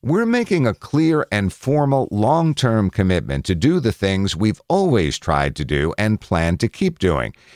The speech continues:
giving you tools to control who can see your information and then making sure only those people you intend can see it," Zuckerberg wrote. "I look forward to working with the Commission as we implement this agreement.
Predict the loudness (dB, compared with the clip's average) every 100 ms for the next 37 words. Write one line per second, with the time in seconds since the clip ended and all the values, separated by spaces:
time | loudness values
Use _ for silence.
0 | _ 0 2 2 2 2 4 2 0 -2
1 | 2 2 0 -2 -4 -2 -4 -2 0 0
2 | 0 -2 0 -2 -2 0 2 2 0 0
3 | 0 0 0 0 -2 -4 -16 -8 -2 0
4 | 2 2 0 0 -2 -2 0 0 0 0
5 | 0 2 0 0 0 0 -2 -2 -2 0
6 | 0 0 0 0 0 0 0 -2 -2 -2
7 | 0 0 0 -2 -8 _ -4 -2 0 -2
8 | -2 -2 -2 -2 -2 -8 _ _ _ -2
9 | 0 0 0 0 2 0 -2 -2 -2 -2
10 | -4 -2 -2 -2 -4 -2 -2 -2 -4 -4
11 | -4 -2 -4 -2 -4 -2 -4 -4 -4 -4
12 | -4 -2 -2 0 -2